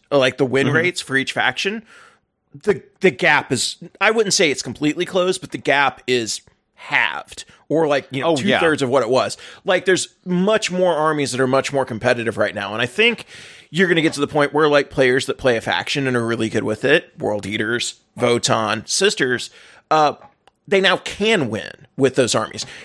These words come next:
Speaker 1: You're not gonna win out the gate. You're not gonna see Sisters winning every tournament,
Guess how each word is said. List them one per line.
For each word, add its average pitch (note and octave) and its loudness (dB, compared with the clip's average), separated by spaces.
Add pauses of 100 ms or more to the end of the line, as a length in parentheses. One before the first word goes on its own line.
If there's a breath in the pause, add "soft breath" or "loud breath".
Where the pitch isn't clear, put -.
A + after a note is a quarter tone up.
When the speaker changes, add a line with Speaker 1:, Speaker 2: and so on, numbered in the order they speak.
Speaker 1:
You're D4 -2
not C#4+ 2
gonna G3+ 2
win D#3+ 4
out C#3+ 2
the B2+ -8
gate. C3 2
You're F#3+ 2
not G3 2
gonna F3+ -4
see E3 -4
Sisters C#3 -4
winning C3 2
every C3 2
tournament, A2+ -6